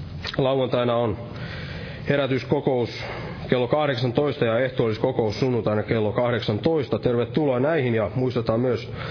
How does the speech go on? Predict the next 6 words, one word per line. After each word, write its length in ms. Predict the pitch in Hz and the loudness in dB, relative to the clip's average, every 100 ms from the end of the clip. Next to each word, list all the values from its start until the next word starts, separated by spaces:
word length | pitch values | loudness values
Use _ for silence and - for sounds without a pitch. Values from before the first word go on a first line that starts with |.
| - - - - - - | -8 -8 -8 -8 -6 0
näitä 280 | 135 127 | 2 2
rukouksessa, 760 | 151 202 175 135 170 170 - 131 | 0 0 0 0 0 -2 0 0
ja, 160 | 113 - - - - - - - - - - - - - - - - - - - - - - | 0 -2 -6 -10 -10 -10 -10 -10 -10 -10 -10 -10 -10 -8 -8 -8 -10 -10 -10 -10 -10 -12 -4
ja 80 | 131 | 0
otetaan 340 | 147 160 151 165 | 2 2 2 0
nyt 220 | 170 | 0